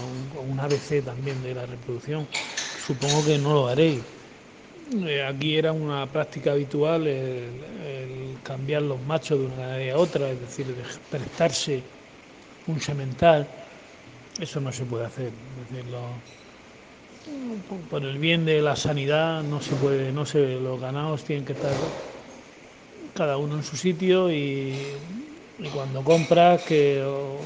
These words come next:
adquiere alguno que sea del mismo, o del mismo o uno, un estatus superior, nunca inferior, lógicamente. En cuanto a lo, a la, algún método que solo se utilice,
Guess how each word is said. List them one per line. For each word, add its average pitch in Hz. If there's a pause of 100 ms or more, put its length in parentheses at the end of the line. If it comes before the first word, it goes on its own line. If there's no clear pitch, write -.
(160)
adquiere 160
alguno 165
que 147
sea 165
del 147
mismo, 151 (920)
o 165 (160)
del 147
mismo 208
o -
uno, 160 (240)
un 147
estatus 160
superior, 143
nunca 151
inferior, 139
lógicamente. 131 (2000)
En -
cuanto 151
a 143
lo, 139
a 139
la, 139
algún 156
método 156
que -
solo 143
se 139
utilice, 135